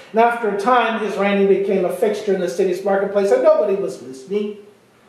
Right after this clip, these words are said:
They thought it was rather amusing. And finally, this little boy, he pitied the old man. He approached him and he said, "Sir, why do you keep crying aloud your message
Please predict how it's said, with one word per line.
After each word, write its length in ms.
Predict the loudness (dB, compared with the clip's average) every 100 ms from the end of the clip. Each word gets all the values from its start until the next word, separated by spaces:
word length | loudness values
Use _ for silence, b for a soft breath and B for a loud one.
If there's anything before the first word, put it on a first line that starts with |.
| b b
They 160 | 0 2
thought 200 | 2 2
it 100 | 2
was 140 | 0
rather 320 | 2 2 4
amusing. 580 | 4 6 4 0 -6 -14 -20 _ _ b b b
And 100 | 0
finally, 380 | 2 4 2
this 220 | 0 -2 -2
little 200 | -4 -4
boy, 580 | 0 4 4 2 -2 -12 -20 _ _ _ _ _ _ _ _ _ _ _ _ _ _ _ _ _
he 200 | -6 -6
pitied 320 | -4 -2 -2
the 100 | 2
old 240 | 2 2 0
man. 260 | -2 -4
He 60 | -4
approached 500 | -4 2 2 2 -6
him 140 | -6
and 120 | -4 -6
he 80 |
said, 360 | -8 -8 -8 -8
"Sir, 580 | -10 -4 0 0 -2 -10 -20 _ _ _ _ _ _ _ _
why 320 | -8 0 0 0
do 80 |
you 180 | -4 -4
keep 320 | -8 -10 -12
crying 580 | -14 -14 -12 -10 -10 -8
aloud 500 | -6 -4 -2 -2 -4
your 120 | -4 -6
message 800 | -6 -8 -8 -12 -14 -16 -20